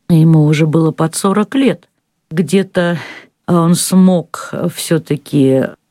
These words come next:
уже в амбулаторной программе на третьем месяце своей терапии наконец его прорвало. Он плакал очень сильно. Вспомнилось.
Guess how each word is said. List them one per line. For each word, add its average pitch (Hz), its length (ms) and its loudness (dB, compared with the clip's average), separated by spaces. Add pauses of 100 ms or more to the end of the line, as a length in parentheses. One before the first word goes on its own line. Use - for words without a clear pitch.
(120)
уже 165 600 0
в 147 100 -2
амбулаторной 165 800 0
программе 165 920 0 (340)
на 175 180 4
третьем 175 440 -2
месяце 175 500 -2
своей 156 360 -2
терапии 165 600 0
наконец 165 580 0
его 151 160 0
прорвало. 143 960 -2
Он 160 220 4
плакал 196 560 0
очень 170 320 -4
сильно. 139 720 -2 (420)
Вспомнилось. - 1200 -4